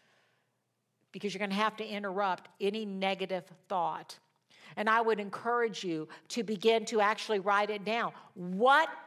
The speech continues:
is the dominant thought in your mind? Now, men,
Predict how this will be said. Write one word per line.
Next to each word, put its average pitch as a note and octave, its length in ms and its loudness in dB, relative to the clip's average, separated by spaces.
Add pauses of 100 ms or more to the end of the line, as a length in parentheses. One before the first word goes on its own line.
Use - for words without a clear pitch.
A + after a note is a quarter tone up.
is A3 340 4
the F#3+ 100 2
dominant G#3+ 720 0 (100)
thought G3 260 0
in F3 160 -12
your E3+ 140 -12
mind? D#3+ 480 -6 (540)
Now, G3+ 200 0 (720)
men, G#3 840 4